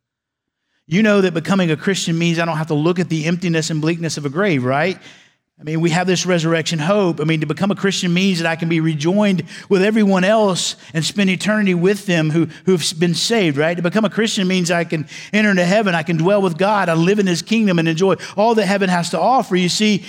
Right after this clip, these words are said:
it's a great incentive for salvation. I think basically that's what Paul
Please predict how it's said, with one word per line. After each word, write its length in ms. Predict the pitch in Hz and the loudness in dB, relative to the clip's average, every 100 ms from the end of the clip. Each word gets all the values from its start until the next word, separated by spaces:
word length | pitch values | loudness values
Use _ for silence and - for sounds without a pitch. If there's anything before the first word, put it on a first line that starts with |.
| - | -4
it's 200 | 202 214 | 0 0
a 40 | 208 | 0
great 380 | 156 196 240 220 | 2 2 4 4
incentive 720 | 190 - - 269 254 185 160 | 2 0 0 2 2 2 0
for 120 | 185 | -2
salvation. 880 | - 190 180 214 254 - 143 - - _ _ _ _ _ _ _ _ _ | 0 0 2 4 2 0 -6 -10 -18 _ _ _ _ _ _ _ _ _
I 60 | 156 | -6
think 340 | - 214 143 | -2 -2 0
basically 600 | 170 240 226 202 170 175 | 0 2 2 0 2 2
that's 280 | 175 196 190 | 2 0 0
what 220 | 196 160 | -2 -2
Paul 580 | - 196 202 190 175 160 | -4 0 2 2 2 -2